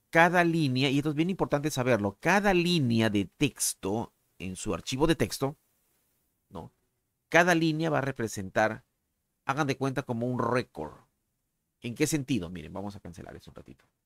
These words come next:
Esto que ustedes ven aquí en Excel, cada uno de estos son, obviamente, son celdas, ¿no? Celda, celda, celda. ¿Ok? Cada uno son celdas. Por ejemplo, esta celda, esta celda que ustedes tienen aquí, ti-, es que tienen aquí, tiene un nombre.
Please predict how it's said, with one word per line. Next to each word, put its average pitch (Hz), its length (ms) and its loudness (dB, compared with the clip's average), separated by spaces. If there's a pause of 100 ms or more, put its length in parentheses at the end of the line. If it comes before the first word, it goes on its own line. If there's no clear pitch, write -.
(800)
Esto 202 220 2
que 185 80 -4
ustedes 185 280 4
ven 170 200 0
aquí 156 340 -2
en 131 120 0
Excel, 120 520 -4 (800)
cada 156 240 2
uno 143 220 0
de 127 80 -2
estos 127 200 -8
son, 110 320 -8 (380)
obviamente, 104 500 -2
son 101 240 -8
celdas, - 540 -10
¿no? 107 200 -12 (280)
Celda, 73 480 -14
celda, - 420 -16
celda. - 400 -20 (1900)
¿Ok? - 180 -14 (180)
Cada 107 180 0
uno 110 140 -4
son 101 160 -8
celdas. 82 320 -8
Por 123 140 -2
ejemplo, 127 480 -2
esta 147 200 -2
celda, 139 520 2 (960)
esta 170 200 4
celda 175 260 6
que 135 80 -2
ustedes 143 260 0
tienen 139 220 4
aquí, 131 200 -2
ti-, 147 280 -2
es 131 160 -2
que 120 120 -4
tienen 127 260 0
aquí, 123 280 -2
tiene 135 240 0
un 117 180 0
nombre. 110 460 0